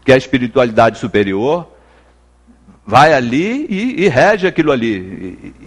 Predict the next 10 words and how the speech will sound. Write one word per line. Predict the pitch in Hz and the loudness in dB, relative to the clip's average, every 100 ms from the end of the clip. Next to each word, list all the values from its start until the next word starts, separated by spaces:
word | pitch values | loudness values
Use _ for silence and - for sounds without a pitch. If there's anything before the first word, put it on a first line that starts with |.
| - - | -20 -12
né, | 92 117 110 | -6 -4 -2
pra | 131 127 | 0 2
que, | - 113 | 2 0
pra | - 135 | 0 -4
que | 165 | -4
tudo | - 214 240 151 95 80 _ _ | -4 -4 -4 -4 -6 -8 _ _
se | - 139 | 0 2
acomode | 147 139 123 127 156 127 | 4 4 4 2 0 0
daquele | 117 107 117 110 | 0 2 0 -2
jeito, | 113 117 151 190 - | -2 0 0 -2 -6